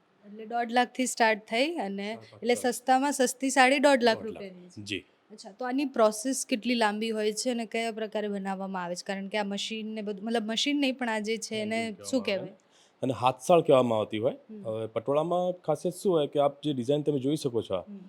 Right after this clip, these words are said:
Speaker 2: એ પ્રિન્ટ નથી કરવામાં આવતી.
Speaker 1: હમ.
Speaker 2: બીજા બધા કપડામાં આપણા કપડું તૈયાર થઈ ગયા પછી હવે પ્રિન્ટિંગ કરવામાં આવતું હોય. અહીંયા આખો ઊંધો પ્રોસેસ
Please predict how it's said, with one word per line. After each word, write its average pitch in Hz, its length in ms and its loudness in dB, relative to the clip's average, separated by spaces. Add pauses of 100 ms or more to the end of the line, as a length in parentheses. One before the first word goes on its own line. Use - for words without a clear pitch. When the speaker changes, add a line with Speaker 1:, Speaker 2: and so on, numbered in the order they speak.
(320)
Speaker 2:
એ - 40 -2
પ્રિન્ટ 160 340 -2
નથી 147 240 -2
કરવામાં 95 400 0
આવતી. 85 200 -10
Speaker 1:
હમ. - 260 -20
Speaker 2:
બીજા 107 160 -2
બધા 127 120 0
કપડામાં 135 400 0
આપણા 139 140 -4
કપડું 139 320 -4
તૈયાર 139 280 2
થઈ 143 160 0
ગયા 143 120 4
પછી 135 180 0
હવે 151 100 0
પ્રિન્ટિંગ 156 400 0
કરવામાં 98 320 0
આવતું 92 220 -10
હોય. 95 100 -10
અહીંયા 139 280 -4
આખો 143 200 -4
ઊંધો 139 180 -2
પ્રોસેસ 110 360 -4